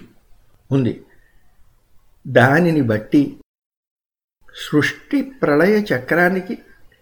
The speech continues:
ఆలోచనే మూల కారణమని చెప్పవలసి వస్తోంది.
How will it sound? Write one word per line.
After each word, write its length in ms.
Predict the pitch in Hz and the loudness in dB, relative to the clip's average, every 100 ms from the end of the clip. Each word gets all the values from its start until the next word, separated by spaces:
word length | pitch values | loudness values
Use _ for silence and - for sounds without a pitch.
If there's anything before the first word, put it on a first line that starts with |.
| _ - | _ -6
ఆలోచనే 680 | 117 127 170 196 202 202 226 | -2 2 4 2 2 2 2
మూల 300 | 226 143 170 | 2 2 0
కారణమని 680 | 170 175 170 170 160 202 - - _ - _ - | 2 0 0 -2 -2 -6 -8 -20 _ -20 _ -6
చెప్పవలసి 540 | 127 180 180 147 143 | -4 0 0 0 -2
వస్తోంది. 520 | 196 120 - 131 107 | -6 -6 -4 -4 -4